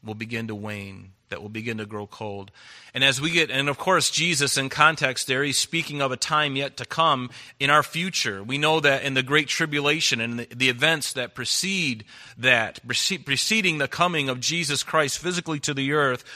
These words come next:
we know that things aren't going to get easier. They're gonna get harder. They're gonna get darker. And even the church, because we are the only ones, folks, that have the deposit of the Spirit of God, who is love, who is agape love in every form of it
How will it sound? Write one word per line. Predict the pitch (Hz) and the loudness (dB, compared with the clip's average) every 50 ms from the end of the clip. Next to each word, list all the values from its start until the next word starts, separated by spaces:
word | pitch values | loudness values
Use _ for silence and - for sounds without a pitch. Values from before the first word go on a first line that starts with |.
| - - - - | -18 -18 -14 -6
we | - 151 165 | -2 -2 2
know | 170 175 180 185 175 | 6 6 6 8 6
that | - 131 - | 4 2 2
things | - 160 160 160 139 131 | 0 0 0 2 2 2
aren't | 143 135 135 | 2 2 0
going | 143 147 151 156 151 | -2 -2 -2 -2 -2
to | 139 | -2
get | 131 139 143 - | 0 0 -2 -2
easier. | 143 151 156 160 151 127 127 120 113 110 | -2 -6 -4 -4 -2 0 0 0 0 0
They're | 113 123 | -2 -2
gonna | 135 147 143 139 | -2 0 0 0
get | 135 143 - | 0 -2 -2
harder. | - - 156 151 151 139 127 120 113 | 4 6 6 6 6 6 4 0 0
They're | 117 127 | 0 -2
gonna | 139 147 147 143 | -2 0 0 0
get | 139 143 127 120 | -2 -4 -2 2
darker. | 143 147 147 151 143 - 127 110 101 92 - - - - - - | 4 4 4 4 2 0 -2 -4 -4 -6 -12 -14 -16 -14 -10 -6
And | - 131 | -4 -2
even | 156 190 196 190 196 | 0 0 0 0 -2
the | 190 175 | -2 -2
church, | 135 - - - 190 180 151 117 - - - - - - - - - | 0 2 2 4 4 4 2 2 0 -4 -4 -4 -4 -8 -12 -16 -10
because | - 127 - 151 139 135 | -8 -2 0 0 0 0
we | 143 147 190 226 226 | 0 0 2 4 6
are | 190 170 | 6 6
the | 156 165 - | 6 4 0
only | 175 190 190 190 180 | 0 -2 0 0 0
ones, | 170 175 175 180 180 165 - | 0 0 0 0 0 -2 -4
folks, | - - 123 127 123 - - | -4 -4 -6 -4 -4 -4 -4
that | 143 123 | -4 -4
have | 113 - 156 156 156 156 151 143 | -2 0 2 4 4 4 2 2
the | 139 | 0
deposit | 127 127 - - - 165 165 170 170 156 139 135 123 | -2 -2 -4 -4 2 4 4 6 4 2 0 -2 -2
of | 135 123 | -4 -6
the | 123 | -4
Spirit | 123 - - - - 165 165 156 | -4 -4 -4 -4 -4 -4 -4 -4
of | 151 139 135 | -4 -6 -2
God, | 147 151 151 151 143 | 4 6 6 6 6
who | 143 151 151 170 | 4 0 2 2
is | 202 220 190 160 | 2 2 0 0
love, | 156 139 127 123 120 120 120 - - - - | 2 4 4 4 2 0 -4 -8 -10 -4 -2
who | 170 180 175 | 0 2 4
is | 196 214 214 190 147 165 | 6 6 6 6 4 0
agape | 151 143 151 156 170 185 - 151 131 123 | 0 2 2 4 4 4 2 0 -2 0
love | 123 127 127 131 | 0 0 0 0
in | 131 131 | 0 0
every | 139 151 160 170 156 | 0 0 -2 -2 -6
form | - - 160 175 175 165 | -6 -6 -4 -2 -2 -2
of | 143 117 107 | -2 -2 -4
it | 107 104 - | -6 -8 -8